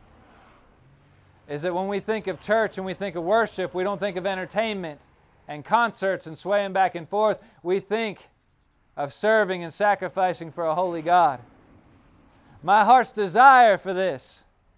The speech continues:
is that we no longer as a church look at sin in, in society and on television and laugh at it, but that we see it the way God sees it. My heart's desire is that we have a burden for the lost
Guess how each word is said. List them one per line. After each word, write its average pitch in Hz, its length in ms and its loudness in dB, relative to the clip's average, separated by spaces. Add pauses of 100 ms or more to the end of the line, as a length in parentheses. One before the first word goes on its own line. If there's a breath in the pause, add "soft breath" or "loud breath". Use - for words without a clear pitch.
(300)
is 175 160 -6
that 220 160 4
we 226 160 2
no 226 180 2
longer 233 480 2
as 190 200 2
a 180 80 -6
church 247 480 -2 (180 soft breath)
look 233 240 0
at 220 140 -2
sin 247 440 -2
in, 208 140 -4
in 208 260 -8 (140 loud breath)
society 240 720 4
and 214 80 -2
on 208 140 -6
television 220 480 0
and 208 120 -6
laugh 247 320 6
at 233 200 4
it, - 160 -18
but 214 140 -2
that 214 180 0
we 220 100 -2
see 262 320 -4
it 226 120 -2
the 226 100 0
way 220 180 0
God 240 320 4
sees 185 380 -6
it. - 240 -20 (3000)
My 147 140 -4
heart's 190 240 2
desire 185 440 4
is 160 100 -6
that 175 120 -4
we 165 80 -6
have 175 160 -2
a 170 80 -6
burden 165 520 0 (760)
for 160 140 -10
the 156 120 -6
lost 170 600 0